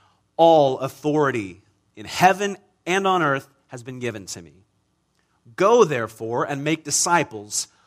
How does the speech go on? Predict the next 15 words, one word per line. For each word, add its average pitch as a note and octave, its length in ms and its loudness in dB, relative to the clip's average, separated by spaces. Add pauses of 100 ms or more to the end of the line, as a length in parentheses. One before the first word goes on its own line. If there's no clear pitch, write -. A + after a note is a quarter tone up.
(140)
of B2+ 200 -10
all F3+ 220 0
nations, D3 760 -8 (320)
baptizing B2 840 0
them A#2+ 320 -8
in C3+ 100 -12
the C3+ 60 -12
name C#3 260 -2
of A#2+ 140 -8
the G#2+ 60 -16
Father D3+ 540 0 (520)
and A#2+ 120 -8
of A#2+ 120 -4
the A2 80 -12
Son G3 520 0